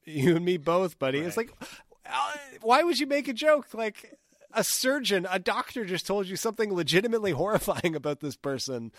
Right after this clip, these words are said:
Speaker 2: Later on,
Speaker 1: Uh,
Speaker 2: they should have made a Julie Delpy eat your heart out joke.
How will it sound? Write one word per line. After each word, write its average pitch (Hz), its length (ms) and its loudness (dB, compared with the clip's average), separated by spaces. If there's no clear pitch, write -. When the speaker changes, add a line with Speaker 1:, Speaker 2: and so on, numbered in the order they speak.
Speaker 2:
Later 147 320 -2
on, 143 160 2
Speaker 1:
Uh, 143 40 -4
Speaker 2:
they 127 140 -4
should 131 180 -10
have 117 100 -10
made 117 240 -6
a 113 160 -6
Julie 117 260 -12
Delpy 113 280 -10
eat 110 280 -12
your 107 120 -8
heart 110 200 -6
out 98 180 -8
joke. 101 400 -14